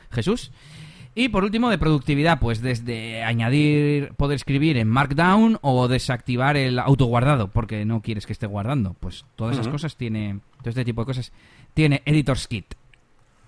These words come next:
Speaker 1: Y por último, vamos con un plugin que me ha parecido interesante, porque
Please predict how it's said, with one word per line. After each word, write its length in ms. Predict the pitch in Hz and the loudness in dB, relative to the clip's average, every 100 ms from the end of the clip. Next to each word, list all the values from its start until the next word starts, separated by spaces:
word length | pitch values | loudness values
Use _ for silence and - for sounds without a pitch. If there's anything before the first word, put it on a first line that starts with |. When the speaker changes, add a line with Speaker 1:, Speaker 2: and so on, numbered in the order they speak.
| _ - | _ -8
Speaker 1:
Y 160 | 233 269 | 0 2
por 180 | 233 240 | 4 2
último, 480 | 262 254 254 262 233 | 2 4 4 2 0
vamos 360 | 165 185 208 - | 0 2 2 -2
con 300 | 170 170 185 | -2 0 2
un 880 | 233 233 233 233 233 240 233 165 - | 0 0 -2 -2 -2 0 -2 -4 0
plugin 300 | 170 196 196 | 0 2 0
que 80 | |
me 80 | 143 | 0
ha 20 | |
parecido 240 | 185 214 226 | 0 0 2
interesante, 720 | 196 190 156 233 220 214 220 | 2 0 0 0 0 -2 -6
porque 460 | - 139 - 135 | -8 -8 -4 -6